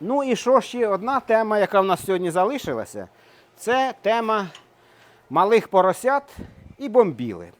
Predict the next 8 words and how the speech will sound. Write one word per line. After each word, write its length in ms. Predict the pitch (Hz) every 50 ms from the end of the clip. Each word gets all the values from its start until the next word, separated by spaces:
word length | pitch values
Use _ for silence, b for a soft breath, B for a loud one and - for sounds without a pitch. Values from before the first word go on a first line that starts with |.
| _ b b b b b b b b b b b b b
Сьогодні, 520 | - - 220 196 214 285 311 254 247 202
значить, 440 | 156 160 180 175 156 - 160 143 -
їм 340 | 147 160 185 185 151 123 107 95 _ b b b b b b b b b b b b b b b b b b
двадцять 920 | - 113 127 160 208 247 254 247 - - 247 254 240 233 _ - - - - _ _ _
шість 400 | - - - 220 208 165 135 127
днів 320 | 143 170 208 247 254 240 - _ - - - - - - - _ -
від 260 | 120 135 202 233 180
народження. 680 | 202 214 214 196 165 139 110 90 95 104 92 90 90